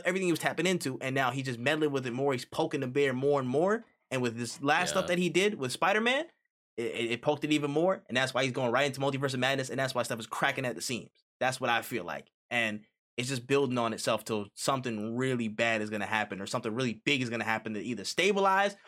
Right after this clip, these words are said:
Speaker 1: or send us into complete chaos. Like, one or two
Speaker 2: Yeah.
Speaker 1: things. That's the only two.
Speaker 2: Mm-hmm.
Speaker 1: But yeah, that also ties into the point of, I had a question. So,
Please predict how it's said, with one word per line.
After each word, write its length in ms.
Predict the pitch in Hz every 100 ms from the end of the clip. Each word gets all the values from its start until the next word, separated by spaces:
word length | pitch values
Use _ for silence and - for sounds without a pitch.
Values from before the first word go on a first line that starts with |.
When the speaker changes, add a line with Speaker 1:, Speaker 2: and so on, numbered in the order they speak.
| -
Speaker 1:
or 100 | 131
send 200 | 131 160
us 120 | 151
into 180 | - 135
complete 300 | 127 120 131
chaos. 480 | 131 107 80 - - -
Like, 240 | 110 92 _ _ _ _
one 220 | 127 160 156
or 60 |
two 140 | 135 123
Speaker 2:
Yeah. 80 |
Speaker 1:
things. 200 | 113 - - _ _ _
That's 180 | 127 127
the 120 | 120
only 300 | 139 139 127
two. 140 | - 107
Speaker 2:
Mm-hmm. 140 | 101
Speaker 1:
But 100 | 117
yeah, 200 | 123 110 - _ _ _
that 260 | 160 190 -
also 360 | 165 156 151
ties 300 | 135 131 135
into 160 | 127 127
the 100 | 120
point 260 | - 123 113
of, 200 | 107 - _ _ _ _ _ _ _ -
I 60 | 165
had 80 | 139
a 40 |
question. 380 | - 139 123 110
So, 300 | 120 107 104